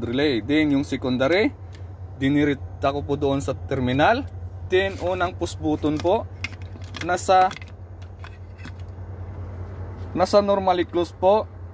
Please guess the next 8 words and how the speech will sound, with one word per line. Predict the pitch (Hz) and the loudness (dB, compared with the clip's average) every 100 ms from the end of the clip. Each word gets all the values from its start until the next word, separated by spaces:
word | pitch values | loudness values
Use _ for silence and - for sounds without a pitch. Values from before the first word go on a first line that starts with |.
| - 156 | -10 -4
ng | 165 175 175 175 - - | -2 -2 -4 -10 -14 -8
push | 165 160 | -8 2
button | 160 160 160 | 2 4 4
natin | 151 175 208 | 4 4 0
sa | 165 151 | 0 -2
stop. | - 165 214 - - - - - - - | 4 4 4 0 -16 -16 -14 -14 -12 -6
Ayan | 135 143 | -4 0
po, | 180 220 | 2 0